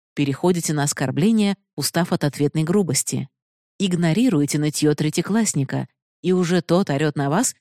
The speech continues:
чтобы его услышали, а вам хочется умереть. То, что кажется нам незначительным, неважным и легко поправимым,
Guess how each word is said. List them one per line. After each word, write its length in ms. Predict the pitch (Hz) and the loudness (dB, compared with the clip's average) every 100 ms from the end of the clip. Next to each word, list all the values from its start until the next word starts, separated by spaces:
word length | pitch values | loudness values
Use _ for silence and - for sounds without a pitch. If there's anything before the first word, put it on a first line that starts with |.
| _ | _
чтобы 320 | - - 147 | -4 -2 0
его 180 | 139 151 | 0 0
услышали, 640 | 170 - 285 - 135 135 - _ _ _ | 0 0 0 0 -2 -4 -8 _ _ _
а 140 | 143 | -6
вам 300 | 135 175 214 - _ | -2 -2 -4 -12 _
хочется 420 | 139 - - 143 | -6 -4 -6 -4
умереть. 520 | 131 131 135 - - - _ _ _ _ _ _ _ _ _ _ _ - | -2 -2 -4 -6 -10 -10 _ _ _ _ _ _ _ _ _ _ _ -4
То, 120 | 262 | -4
что 200 | - 214 | -2 -2
кажется 480 | 202 196 175 - 151 | 0 0 0 -2 0
нам 220 | 160 160 | 0 0
незначительным, 840 | 135 135 135 - 214 208 185 156 | -2 -4 -4 -2 -2 0 0 2
неважным 540 | 160 135 151 175 170 | 0 2 0 0 0
и 100 | - | 0
легко 300 | 143 143 - | -2 -2 0
поправимым, 720 | 151 131 135 131 220 214 131 | 0 0 -2 0 2 0 -2